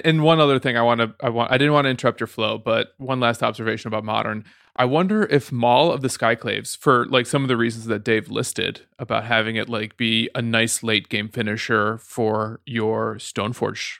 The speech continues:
Mystic, like, whether it becomes a new staple Stoneforge include. Just because, like, eventually people can answer Batterskull.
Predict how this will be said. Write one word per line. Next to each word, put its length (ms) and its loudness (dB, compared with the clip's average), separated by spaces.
Mystic, 540 -12
like, 220 2
whether 340 2
it 80 2
becomes 380 -4
a 80 -2
new 320 0
staple 600 -4
Stoneforge 840 -8
include. 420 -10
Just 160 -6
because, 300 -2
like, 320 2
eventually 440 0
people 280 -4
can 280 -8
answer 300 -2
Batterskull. 640 -6